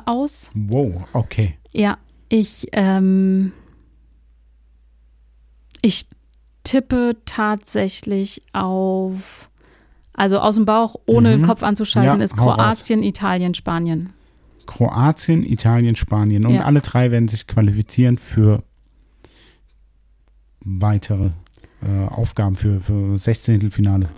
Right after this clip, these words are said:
Speaker 1: Also ich hab's natürlich noch nicht, äh,
Speaker 2: Mhm.
Speaker 1: groß jetzt durchgerechnet, ja, ich, aber eigentlich müsste, ja. Eigentlich müsste,
Speaker 2: Ja.
Speaker 1: ja.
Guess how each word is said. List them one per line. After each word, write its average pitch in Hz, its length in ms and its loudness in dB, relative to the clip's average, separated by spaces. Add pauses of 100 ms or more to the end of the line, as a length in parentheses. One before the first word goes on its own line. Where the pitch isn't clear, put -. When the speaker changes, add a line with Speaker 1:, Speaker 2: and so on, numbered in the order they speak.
(300)
Speaker 1:
Also 220 160 2
ich 220 100 0
hab's 226 160 0
natürlich 214 280 -2
noch 220 120 4
nicht, 208 320 0
äh, 104 160 4
Speaker 2:
Mhm. 120 40 2
Speaker 1:
groß 208 280 -2
jetzt 208 220 -6
durchgerechnet, 214 720 -2
ja, 196 300 -4
ich, - 260 -8
aber 190 400 -2
eigentlich 196 500 0
müsste, - 400 -6 (100)
ja. 175 220 -6 (600)
Eigentlich 180 420 -6
müsste, 107 260 2
Speaker 2:
Ja. 120 60 0
Speaker 1:
ja. 151 160 -2